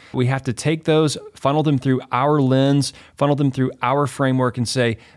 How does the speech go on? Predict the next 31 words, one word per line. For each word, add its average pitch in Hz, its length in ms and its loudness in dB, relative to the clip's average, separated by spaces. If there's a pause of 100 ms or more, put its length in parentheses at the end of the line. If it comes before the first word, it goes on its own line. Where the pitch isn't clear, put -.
"Based 139 280 0
on 117 160 2
my 143 260 2
situation, 117 840 -2
that 127 340 -2
particular 131 460 -2
concept 123 560 -4
or 113 60 -2
principle 117 480 -2
maybe 117 280 0
doesn't 117 280 0
apply 113 400 -2
to - 140 -10
the 113 120 0
effect 131 480 -4
as 110 140 -4
it - 80 -6
might 110 200 -4
apply 107 340 -4
to 117 160 -6
someone 107 460 -2
else." - 440 -4 (320)
So - 140 -2
we 156 60 2
need 202 80 2
to 196 100 4
consider 196 540 2
all 117 160 4
of 107 80 -2
those 107 180 -2
things, 117 300 0